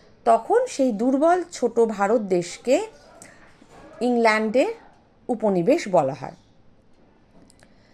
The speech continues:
উপনিবেশ এবং সাম্রাজ্যবাদ একদম আলাদা দুটো জিনিস। হ্যাঁ, অবশ্যই পরস্পর সম্পর্কিত, কিন্তু আলাদা।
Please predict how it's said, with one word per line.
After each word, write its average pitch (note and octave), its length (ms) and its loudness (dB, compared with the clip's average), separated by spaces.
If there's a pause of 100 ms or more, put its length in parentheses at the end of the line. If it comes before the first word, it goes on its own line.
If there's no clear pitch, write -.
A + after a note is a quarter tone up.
(920)
উপনিবেশ D#4 600 2
এবং C4+ 260 2
সাম্রাজ্যবাদ A#3 920 -4 (200)
একদম A#3+ 400 -8 (160)
আলাদা B3 380 0
দুটো E3+ 280 -6
জিনিস। D3+ 380 -12
হ্যাঁ, C4 180 -4
অবশ্যই A#3 420 -4
পরস্পর B3+ 500 -2
সম্পর্কিত, A3+ 760 -8
কিন্তু D4 240 -2
আলাদা। F3+ 420 -4